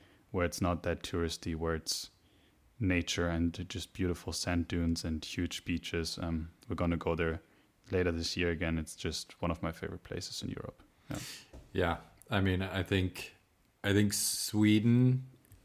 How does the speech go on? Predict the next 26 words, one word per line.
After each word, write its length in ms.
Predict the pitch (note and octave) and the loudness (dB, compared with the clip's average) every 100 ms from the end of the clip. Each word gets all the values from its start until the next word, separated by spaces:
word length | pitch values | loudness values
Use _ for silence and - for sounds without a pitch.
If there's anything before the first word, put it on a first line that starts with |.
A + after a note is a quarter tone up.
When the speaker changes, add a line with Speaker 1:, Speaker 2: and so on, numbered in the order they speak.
| _ _ | _ _
Speaker 2:
is 240 | G#2 F#2+ F#2+ | 0 2 4
obviously 540 | F#2 F#2 F#2+ - G2 | 4 6 4 4 2
a 40 | F2+ | 4
good 260 | F#2+ E2+ | 2 0
choice. 380 | - F#2+ G#2 - | 0 4 4 2
I 60 | E2+ | 0
think 220 | F#2 E2+ | -2 -2
it's 140 | F2 | -4
a 60 | F2 | -4
country 380 | - F2 - F2+ | -2 -2 0 0
that 220 | E2+ F2 | 0 0
runs 580 | F2 F2 F2 - - - _ _ _ _ _ | 0 0 0 -2 -6 -8 _ _ _ _ _
well. 460 | F2+ F2 F#2 G#2+ G2+ - _ - _ _ _ F2+ | 0 2 4 2 -2 -18 _ -20 _ _ _ -6
I 80 | |
think, 420 | E2+ F#2 F2 D#2+ - - | 2 2 2 -2 -12 -2
I 120 | G2 | 2
think 200 | F#2 F#2 | 4 2
I 200 | F#2 F#2 | 4 4
personally 460 | F#2 G2+ F#2 G2 F#2+ | 4 2 0 2 2
would 200 | F2 D#2+ | 0 -2
really 460 | E2+ F#2 F2 F2 | 2 4 4 2
struggle 400 | E2+ - F#2 F2+ | 0 2 2 4
with 140 | F2+ E2+ | 0 0
the 80 | E2+ | 0
winter 300 | F2+ E2+ F2 | 0 -2 0
darkness. 640 | F2 F2+ - G2+ G2+ | 0 0 2 0 0